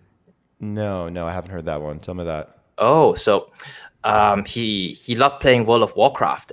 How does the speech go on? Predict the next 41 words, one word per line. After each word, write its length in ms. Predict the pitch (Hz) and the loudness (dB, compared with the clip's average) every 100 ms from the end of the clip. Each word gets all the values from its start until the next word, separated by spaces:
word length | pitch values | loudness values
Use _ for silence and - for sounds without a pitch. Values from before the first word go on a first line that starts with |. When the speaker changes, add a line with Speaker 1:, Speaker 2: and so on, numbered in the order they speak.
| - | -2
Speaker 2:
and 480 | 107 104 101 101 92 | 0 2 2 0 -4
Speaker 1:
Mm-hmm. 200 | 87 85 113 - - _ _ | -10 -14 -14 -20 -20 _ _
Speaker 2:
he 380 | - 120 110 110 | -10 -6 -4 0
worked 260 | 117 131 131 | 4 4 4
very 240 | 127 139 | 4 4
hard 320 | 123 117 131 | 4 4 4
to 80 | 123 | 2
be 80 | 117 | -2
able 180 | 120 113 | -2 -2
to 100 | - | 0
cast 220 | 117 - | -2 -2
a 40 | |
spell 360 | 110 - - 110 | -6 -2 0 0
f-, 140 | - - | -4 -8
through 120 | 120 | -6
his 120 | 107 | -4
character. 500 | - 123 147 - 90 - | 0 0 0 -2 -4 -6
He 160 | - | -8
needs 220 | 123 135 - | -4 -4 -2
to, 60 | |
like, 220 | 107 98 _ - | -2 -4 _ -14
level 560 | 110 120 123 123 110 - | -4 0 4 4 4 0
up 220 | 123 - | -2 -4
significantly 760 | - - 117 123 139 127 110 110 | -10 -6 -6 -4 -4 -4 -4 -8
to 120 | - | -10
do 160 | 147 | -4
that, 200 | 131 95 | -2 -2
spend 260 | - 120 95 | -2 -4 -4
time 260 | - 117 127 | 0 2 2
and 120 | 120 | 0
effort. 380 | 101 - 123 - - - - - | -2 0 0 0 -8 -20 -10 -2
And, 340 | 110 107 104 | 0 2 2
you 80 | 110 | 2
know, 160 | 113 104 | 2 2
if 160 | 104 | 0
your 60 | 113 | -4
friends 280 | - 165 151 | 2 2 2
play 140 | 127 | 2
World 240 | 113 113 107 | 4 4 2
of 80 | - | 2
Warcraft, 500 | 123 - 107 - | 2 4 0 -2